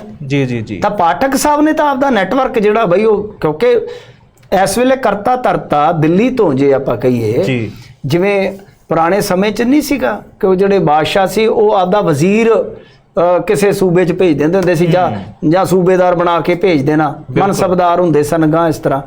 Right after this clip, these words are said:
Speaker 1: ਜੀ, ਜੀ।
Speaker 2: ਤਾਂ ਕੇਜਰੀਵਾਲ ਦੀ ਜੋ ਪਤਨੀ ਹੈ ਬੀਬੀ ਸੁਨੀਤਾ ਕੇਜਰੀਵਾਲ ਜਾਂ ਕੇਜਰੀਵਾਲ ਸਾਹਿਬ ਖੁਦ,
Speaker 1: ਜੀ।
Speaker 2: ਇਹ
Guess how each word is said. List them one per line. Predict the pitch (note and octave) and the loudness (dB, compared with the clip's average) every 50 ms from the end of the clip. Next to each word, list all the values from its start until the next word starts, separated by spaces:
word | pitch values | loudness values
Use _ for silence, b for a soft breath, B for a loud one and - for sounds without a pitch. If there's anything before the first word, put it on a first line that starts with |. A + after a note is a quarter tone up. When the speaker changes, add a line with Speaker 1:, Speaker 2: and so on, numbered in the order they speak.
| - - C#3 | -12 -14 -6
Speaker 1:
ਜੀ, | B2+ C3+ C3+ B2 | -4 -2 -2 -2
ਜੀ। | G#2+ A2 A#2+ A2+ G2 - - - - B B B B B B | -4 -6 -8 -8 -10 -10 -14 -20 -20 B B B B B B
Speaker 2:
ਤਾਂ | - C4+ | -4 -2
ਕੇਜਰੀਵਾਲ | - - A3 A#3 A#3+ G#3+ D4+ D#4 D#4+ D4+ C4 A3+ G#3 G#3+ A3 A3 A3 | 0 0 0 2 2 2 2 2 2 2 2 2 2 2 2 2 2
ਦੀ | - E3 F3+ F#3+ G3+ G#3+ A#3 B3 C4+ C4 - - - - G#3+ | 2 2 2 4 2 2 2 0 0 -2 -6 -12 -12 -6 -2
ਜੋ | D#3 F3 F#3+ G3+ G3+ G3+ G#3 - - - | 0 2 2 4 4 2 2 0 -2 -4
ਪਤਨੀ | - G3 G3 G3 B3 A#3+ B3 G#3+ F3+ | -4 -4 -2 0 0 2 2 2 2
ਹੈ | F3 F3 F3+ F#3 - | 2 2 2 0 0
ਬੀਬੀ | A3+ F3+ E3 D#3 E3 F#3 F3 | 0 0 0 2 2 0 0
ਸੁਨੀਤਾ | E3+ - E3 D#3+ E3+ F3 E3+ E3+ F#3+ E3+ | 0 0 -2 0 0 0 0 -2 -2 -2
ਕੇਜਰੀਵਾਲ | E3+ - E3+ D#3+ D3+ D#3+ E3 E3 D#3 D#3 D3 D3+ D#3 | -2 -2 -2 0 0 2 2 2 2 2 0 0 0
ਜਾਂ | D#3+ F3+ E3+ | 0 -2 -2
ਕੇਜਰੀਵਾਲ | - - F3+ F3 F#3 F#3+ F#3+ E3 D#3 D3 C#3 | 0 -2 -2 0 0 0 0 0 0 0 -2
ਸਾਹਿਬ | C#3 - D3 C#3 C3 - | -2 -2 -2 -2 -2 -2
ਖੁਦ, | D3 D3 - C4 - B B B B C#3 | -2 -2 -2 -2 -4 B B B B -6
Speaker 1:
ਜੀ। | B2+ C#3 C#3+ | -2 0 0
Speaker 2:
ਇਹ | E3+ F3 - | 0 0 -2